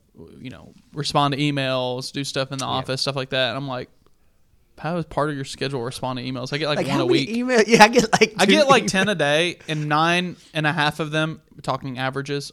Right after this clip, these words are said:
Speaker 1: are junk.
Speaker 2: Yeah, not,
Speaker 1: So, like,
Speaker 2: yeah,
Speaker 1: probably
Speaker 2: ninety-eight
Speaker 1: three a week that I get are, like, worthy of,
Speaker 2: Right.
Speaker 1: like, "Oh, I need to, like, respond quickly." I usually
Speaker 2: Ninety, eighty percent of the emails I read are from two people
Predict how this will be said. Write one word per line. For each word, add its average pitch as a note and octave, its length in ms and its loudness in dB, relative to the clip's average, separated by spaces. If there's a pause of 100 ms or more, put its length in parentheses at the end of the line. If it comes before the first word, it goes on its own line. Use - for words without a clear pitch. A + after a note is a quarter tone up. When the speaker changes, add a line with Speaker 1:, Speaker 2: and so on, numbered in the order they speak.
Speaker 1:
are C#3 120 -6
junk. B2 380 -12
Speaker 2:
Yeah, C3+ 220 -6
not, E3+ 180 6
Speaker 1:
So, E3+ 120 6
like, D#3+ 80 8
Speaker 2:
yeah, B2 120 0 (120)
Speaker 1:
probably B3+ 220 8
Speaker 2:
ninety-eight A#3 180 10
Speaker 1:
three A3+ 100 10
a G3 60 8
week F3+ 260 6
that D#3+ 100 4
I D#3 100 6
get D#3+ 280 2
are, D3+ 180 2
like, C3+ 460 -2 (1080)
worthy D#3 440 4
of, C3+ 220 -2
Speaker 2:
Right. C#3 80 4
Speaker 1:
like, B2+ 180 0
"Oh, E3+ 160 6
I D3 80 6
need D#3 180 -2
to, C#3 100 -2
like, B2+ 220 -6
respond C#3 460 -4
quickly." C3+ 460 -6 (440)
I E3+ 120 4
usually A#3 140 4
Speaker 2:
Ninety, G#3+ 40 4
eighty G#3 240 6
percent F3+ 280 0
of E3+ 60 0
the C#3+ 180 0
emails E3 240 0
I C3+ 100 0
read C#3+ 460 -2
are C3 140 0
from A2+ 180 -8
two D#3 280 -4
people E3+ 480 -4